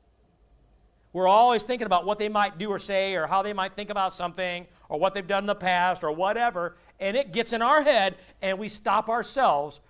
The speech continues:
from accomplishing what God has for us. There's a variety of reasons why we do it. It might be fear, it might be lack of confidence, it might be afraid we'll disappoint somebody or do something they don't want us to do. In fact, I can't tell you how many people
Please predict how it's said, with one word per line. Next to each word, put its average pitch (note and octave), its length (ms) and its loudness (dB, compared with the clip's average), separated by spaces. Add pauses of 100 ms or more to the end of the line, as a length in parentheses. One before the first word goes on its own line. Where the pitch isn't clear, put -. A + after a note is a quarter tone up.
from F3+ 160 -8
accomplishing E3 680 -6 (140)
what B2+ 200 -10
God B2+ 200 -6
has A2+ 260 -16
for G#2 240 -20
us. - 240 -20 (1700)
There's F3 180 -4
a E3+ 40 -4
variety F3+ 300 4
of G3+ 80 -8
reasons G#3+ 320 -2
why B3 200 4
we C4 100 -6
do A3 220 0
it. A#3+ 180 -4 (180)
It G3 100 -6
might G3 220 0
be B3+ 80 -6
fear, B3+ 600 4
it - 60 -20
might F3 140 2
be G#3+ 60 -4
lack G3+ 260 4
of C4+ 80 -2
confidence, A#3 560 0 (160)
it - 100 -8
might F3 180 0
be A#3+ 80 -4
afraid A#3+ 240 2
we'll B3+ 140 2
disappoint C4+ 580 0
somebody C4 480 0 (120)
or A3+ 80 2
do G#3 140 -2
something A#3 340 -4
they B3 120 -2
don't A#3 160 -4
want A#3+ 120 -2
us B3 100 -10
to D4 60 -8
do. A#3 440 2 (160)
In G#3 80 -4
fact, A#3+ 420 0
I A#3+ 140 2
can't C4 280 -4
tell C#4 220 -2
you B3 140 -6
how G#3 180 2
many C4+ 240 -4
people A3 580 -2